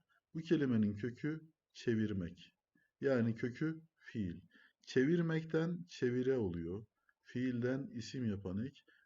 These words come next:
ve burada bir ses olayı oluyor, ünlü düşmesi. Yani çevre kelimesinin kökü aslında çevirmek fiili. Dolayısıyla arkadaşlar kökü fiil olduğu için cevabımız D olacak. Diğerini kontrol edelim.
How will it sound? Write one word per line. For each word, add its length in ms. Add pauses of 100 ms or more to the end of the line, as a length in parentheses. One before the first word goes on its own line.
(120)
ve 120
burada 320
bir 300 (240)
ses 400
olayı 240
oluyor, 380
ünlü 340
düşmesi. 460 (1000)
Yani 220
çevre 440
kelimesinin 680
kökü 400 (100)
aslında 400
çevirmek 600
fiili. 520 (440)
Dolayısıyla 600
arkadaşlar 720 (360)
kökü 300
fiil 360
olduğu 400
için 260
cevabımız 600
D 120
olacak. 400
Diğerini 380
kontrol 400
edelim. 280